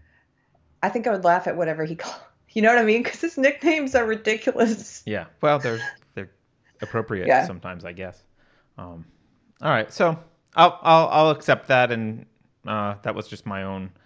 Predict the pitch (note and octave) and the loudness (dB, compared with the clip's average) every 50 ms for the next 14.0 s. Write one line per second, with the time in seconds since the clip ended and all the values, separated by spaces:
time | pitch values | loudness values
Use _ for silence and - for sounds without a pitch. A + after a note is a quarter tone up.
0 | _ _ _ _ _ _ _ _ _ - B3 A#3 G3 - - - G2+ - G#3+ A3+ | _ _ _ _ _ _ _ _ _ 2 4 4 4 4 2 -4 -2 2 4 4
1 | D4 F#4 F4 - - - - - F3 F3 F#3 F3 E3 - - F2 F2 F2 - F#3+ | 6 6 4 2 0 -4 -10 -10 -10 -8 -6 -6 -6 -6 -10 -14 -6 0 4 4
2 | G#3 F#3+ D#3+ D3+ C#3 - - F3 - _ _ - G3+ A#3 C4 C4+ C4+ B3 B3+ A#3 | 4 4 4 2 0 -4 -8 -14 -18 _ _ -4 -2 0 2 4 4 4 4 2
3 | A3+ G#3+ E3 F3 E3+ E3+ F3 E3+ E3+ - - - - - _ - D#3 D3 - D#3+ | 0 -2 2 2 4 4 4 2 0 -4 -10 -12 -12 -14 _ -6 -6 -4 -2 -2
4 | E3 D#3+ D#3 - - D#3+ D3 D3 D3+ D3 D3 C#3+ C#3+ C#3+ C3+ C3 - _ _ _ | -2 -2 -4 -4 -6 -6 -2 0 0 2 2 2 2 0 0 -2 -8 _ _ _
5 | _ _ _ _ _ _ _ _ _ _ _ _ _ _ _ _ - D3+ D#3 D3 | _ _ _ _ _ _ _ _ _ _ _ _ _ _ _ _ 0 2 2 4
6 | C#3 C3 C3 B2+ B2+ - D3 C#3 - F3 F#3 G3 F3+ F3 E3+ E3+ E3+ D3+ D3 C#3+ | 4 4 4 2 2 -2 -4 0 4 4 4 4 6 4 4 6 4 2 2 0
7 | C3+ - E3+ D#3+ D#3+ D#3+ D#3 D3 D3 D3 D3 D3 C#3+ C3 D3+ C#3+ C#3 - - D3 | -2 0 0 2 2 2 2 2 2 2 2 2 2 2 2 0 0 0 -4 -2
8 | D3 C#3+ C#3 C#3+ C3 - - - C3+ C3 A#2+ A#2+ A#2+ - - _ _ _ C#3 C#3+ | -2 0 0 0 -2 -2 -2 -2 0 0 0 -2 -6 -8 -18 _ _ _ -2 -2
9 | C#3+ C3+ - D3+ C#3 C3+ C3 C3 C#3 C3+ C3+ B2+ B2 B2 - - - _ _ _ | -2 -2 0 2 4 4 4 4 4 4 4 4 4 2 0 -2 -10 _ _ _
10 | - C3+ C3 B2 A#2 G2+ - - - - _ _ _ _ _ _ - D3+ D3+ D3 | -2 0 2 2 2 0 -2 -4 -6 -14 _ _ _ _ _ _ -2 0 2 2
11 | C#3+ - D3+ C3 C3 C3 B2+ C3 B2 A#2+ G#2+ A2+ G#2+ G#2+ G#2+ G#2 F#2+ - - _ | 2 0 0 0 0 0 2 2 2 2 2 0 0 0 0 -2 -6 -8 -12 _
12 | _ _ - - - - - C4 C4 D#4+ D4+ A#3+ B3+ - B3+ - A3 C#3+ B3+ C4 | _ _ 0 0 2 4 2 4 6 6 4 4 6 6 4 4 4 4 2 -2
13 | - - - - _ - _ _ _ - C4 D#3+ C3 - - A#2+ A2+ A2+ F#2+ | -2 -8 -16 -20 _ -20 _ _ _ -2 -2 -2 -2 -2 -4 -2 0 0 -2